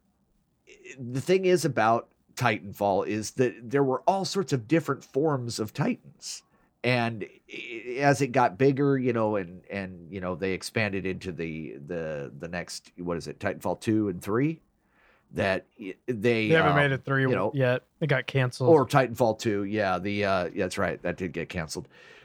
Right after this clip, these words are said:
Speaker 1: But, uh, the Titans, you know, they got bigger and better, you know, and it, it just didn't seem like,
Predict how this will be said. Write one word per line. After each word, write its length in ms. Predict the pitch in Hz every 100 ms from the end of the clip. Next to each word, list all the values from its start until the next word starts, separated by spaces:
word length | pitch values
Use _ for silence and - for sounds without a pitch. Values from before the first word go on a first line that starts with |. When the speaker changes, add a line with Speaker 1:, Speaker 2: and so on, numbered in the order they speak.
| _
Speaker 1:
But, 300 | - 135 135
uh, 260 | 139 123 113
the 140 | 95
Titans, 600 | 131 147 143 139 123 - -
you 100 | 143
know, 100 | 120
they 100 | 156
got 180 | 151 131
bigger 400 | 135 156 - - _
and 240 | 104 104 98 _ -
better, 480 | 101 131 135 73 60
you 140 | 87
know, 180 | 92 98
and 120 | 95
it, 120 | 98 - 92 - _ _ -
it 140 | 135
just 200 | 165 156
didn't 260 | 165 151 127
seem 360 | - 147 143
like, 320 | 139 113 117